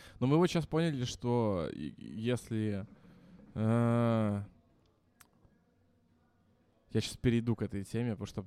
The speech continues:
не могу. Мы, короче, вчера, когда были в одном заведении, мы вот эту всю историю обсуждали, нас немного поднакрыло тоской по Питеру, поэтому, знаешь, э, самый главный слом произошел в том, что мы очень резко переехали.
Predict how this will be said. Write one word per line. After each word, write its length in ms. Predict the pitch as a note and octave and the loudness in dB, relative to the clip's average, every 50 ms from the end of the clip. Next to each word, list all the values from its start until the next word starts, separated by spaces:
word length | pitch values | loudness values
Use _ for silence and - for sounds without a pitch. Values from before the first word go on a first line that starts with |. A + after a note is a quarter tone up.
| - - | -8 -6
не 140 | G2+ G#2+ | -4 -2
могу. 240 | G#2+ A2 A2 G#2 G#2 | 0 0 0 0 -2
Мы, 140 | G2+ G2 G2 | -4 -4 -4
короче, 280 | G2+ G#2+ G#2 G2+ - G2+ | -2 -4 -4 -4 -6 -8
вчера, 280 | - - A#2 A2 G#2+ | -4 -2 -2 -2 -2
когда 240 | G2+ G2 G2 G2 G2 | -4 -6 -6 -6 -4
были 160 | G2 G2+ G2+ | -2 0 0
в 60 | G2+ G2+ | 0 -2
одном 160 | G2+ A2 G#2+ | -2 -2 -4
заведении, 500 | G2+ G#2 G2+ G2+ G2+ B2+ E3 E3+ D#3 A#2 | -2 -2 -2 -2 -2 -2 -2 0 0 0
мы 160 | G#2 G#2 G2+ | 0 0 0
вот 140 | G2 G2 - | -2 -2 -4
эту 160 | G#2+ - G2 F#2 | -6 -6 -8 -8
всю 140 | - - | -6 -6
историю 340 | G#2 - - - G#2 G2 G2 | -6 -6 -2 -2 0 0 0
обсуждали, 480 | G2 - - A2+ G#2 G2+ C3 D#3+ E3+ D3 | -4 -4 -8 -8 -4 -2 0 0 2 0
нас 220 | A2 G#2+ G2+ - | 0 -2 -4 -4
немного 240 | - G#2+ G#2+ G2+ G#2 | -4 -4 -2 -2 -4
поднакрыло 640 | - A#2 G2 G#2+ G#2+ G2+ - - - A#2 G#2 G#2 G#2 | -4 -4 -4 -4 -4 -4 -6 -4 -2 -2 0 0 -2
тоской 340 | - A#2+ - - - - F#3+ | -4 -6 -6 -2 -2 -2 0
по 100 | - B2+ | 0 -2
Питеру, 380 | - C3 A#2+ - - A2+ G#2 | -2 -4 -6 -2 -2 -2 -2
поэтому, 440 | G2 - G2+ G2+ - - G2+ G2+ G2+ | -2 -2 -4 -4 -4 -4 -4 -4 -2
знаешь, 340 | G2 A#2+ B2 B2 - - - - - - - - - - - - - _ - | -2 -2 -2 -2 -2 -6 -12 -20 -20 -20 -20 -20 -20 -20 -20 -20 -20 _ -6
э, 440 | - G#2+ A2 G#2+ A2 A2+ A2+ A2 G#2 G#2 G#2 G#2 - - - | -4 -2 0 2 2 2 2 0 0 -2 -4 -8 -12 -16 -10
самый 320 | - - D3 D3 C#3+ C3+ | -2 2 2 4 4 4
главный 260 | B2 B2 C3 B2 B2 A#2 | 4 4 4 4 2 0
слом 220 | - - F#3+ G3+ | 2 0 0 2
произошел 400 | G#3+ - G#2+ A2+ G#2+ - C3+ C3+ | 2 2 0 0 0 0 -2 -2
в 80 | - - | -2 -2
том, 140 | C3+ C#3 C3 | -4 -4 -4
что 360 | - - - G#2+ G#2 G2+ F#2 - _ _ _ _ _ _ - | -4 -4 -2 -2 0 -2 -4 -8 _ _ _ _ _ _ -4
мы 160 | - B2+ B2+ | 2 4 6
очень 220 | C3 C3 - - A#2 | 6 6 4 2 0
резко 260 | G#2+ G#2+ - - G2+ | 0 -2 -4 -6 -6
переехали. 600 | - G#2 F#2+ F#2+ F#2 G2 - - G2 - G2+ | -4 -2 -2 -2 -2 -4 -4 -6 -10 -8 -10